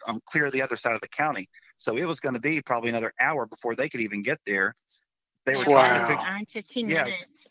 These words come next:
Speaker 1: they were trying to figure out how to get life flight down there. So the doctor and some of the other people were like, "Well, we need to get him out." Michael Taggart knew exactly what to do. He was choking on his own blood. He kept my son alive, our son alive, for fifty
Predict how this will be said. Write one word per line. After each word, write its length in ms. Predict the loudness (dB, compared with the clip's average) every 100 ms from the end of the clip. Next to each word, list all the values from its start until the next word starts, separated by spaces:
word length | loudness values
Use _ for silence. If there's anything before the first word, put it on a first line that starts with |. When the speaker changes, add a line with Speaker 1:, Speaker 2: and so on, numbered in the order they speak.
| -4
Speaker 1:
they 120 | -2
were 100 | -2
trying 220 | 0 -2
to 80 | 0
figure 240 | 0 0
out 100 | 0
how 100 | 0
to 80 | -2
get 160 | -2 -2
life 340 | -2 -2 -2
flight 280 | -2 -2 -2
down 280 | -2 -2 -2
there. 240 | -2 -2 -6 _ _ -8
So 180 | -4
the 120 | -2 -2
doctor 580 | -2 -2 -2 -2 -2
and 160 | -2 -4
some 200 | -4 -4
of 100 | -2
the 100 | -2
other 140 | -4
people 300 | -4 -4 -4
were 100 | -4
like, 200 | -4 -4
"Well, 100 | -4
we 100 | -4
need 140 | -4 -4
to 60 | -2
get 160 | -2
him 160 | -2 0
out." 260 | 0 -2 -6 _ _ _ _ _ _ _ _ _ -4
Michael 300 | -2 -2 -4
Taggart 400 | 0 0 0 -2
knew 160 | -2
exactly 500 | -2 0 -2 0 -2
what 200 | -2 -4
to 80 | -6
do. 380 | -4 -2 0 -2
He 120 | -2 -2
was 140 | -2
choking 400 | -4 -4 -4 -4
on 100 | -2
his 140 | -2 -2
own 180 | -4 -2
blood. 280 | -2 -2 -4 -6
He 180 | -6
kept 380 | -6 -2 -4 -2
my 220 | -2 -2 -2
son 320 | -4 -4 -2
alive, 540 | -2 -2 0 -2 -4 -4
our 160 | -4
son 240 | -4 -6 -4
alive, 420 | -2 -2 0 -2 _
for 320 | -4 -2 -4 -10 _ -18 -4
fifty 480 | -4 -4 -6 -6